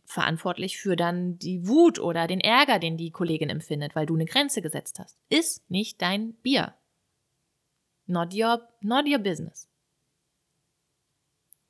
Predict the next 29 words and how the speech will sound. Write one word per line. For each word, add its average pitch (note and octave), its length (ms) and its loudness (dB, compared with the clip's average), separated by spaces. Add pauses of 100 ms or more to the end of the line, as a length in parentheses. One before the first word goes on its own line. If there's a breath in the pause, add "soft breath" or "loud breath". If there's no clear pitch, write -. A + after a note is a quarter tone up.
(1400)
Du C4 160 2
sorgst C4 380 2
dich C4+ 160 -4
um C#4 140 -4
dich, G3 380 -6 (720)
du F3 240 -10
bleibst E3 360 -4
bei A#3+ 120 -2
dir, A3 340 -6 (640)
du - 80 -14
setzt F3+ 280 -6
deine G#3 160 0
Grenze F#3 480 -4
und F#3+ 320 -2
es - 280 -6
könnte G4+ 400 -2
natürlich C#4+ 580 0
immer A#3 240 -2
wieder A3+ 180 -2
passieren, F#3+ 520 -4
dass E3+ 200 -8 (140)
Menschen F3+ 580 -4
deine F3 300 -4
Grenzen D#3 480 -8
testen. - 480 -12 (200)
Und E3 120 -6
das G3 120 -6
ist - 120 -10
hier F#3+ 300 -6